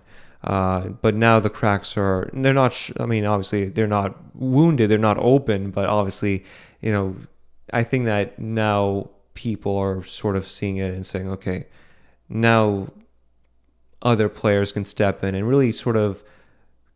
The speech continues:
find ways to win against Medvedev in ways that Cressy couldn't, in ways that Maxime Cressy couldn't."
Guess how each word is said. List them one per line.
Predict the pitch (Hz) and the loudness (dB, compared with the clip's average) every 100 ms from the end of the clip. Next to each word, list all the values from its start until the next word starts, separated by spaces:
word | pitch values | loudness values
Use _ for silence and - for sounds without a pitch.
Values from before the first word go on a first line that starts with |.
| _ _ - - | _ _ -20 -16
find | - 123 113 107 | 0 2 4 2
ways | 104 101 101 - | 0 2 0 -2
to | 110 | 0
win | 143 | 2
against | 135 113 - | 2 0 -2
Medvedev | 101 101 98 98 98 95 | -2 0 0 0 -2 -4
in | 107 | -6
ways | 98 98 92 - | -4 -4 -4 -2
that | 95 92 | -2 -2
Cressy | - 101 - | -4 -4 -4
couldn't, | 95 - 95 - - | -8 -8 -8 -8 -8
in | 104 101 | -4 -2
ways | 101 98 | -2 -2
that | 98 | -4
Maxime | 98 95 - 95 | -4 -6 -8 -10
Cressy | - 92 - | -10 -10 -10
couldn't." | - - | -10 -12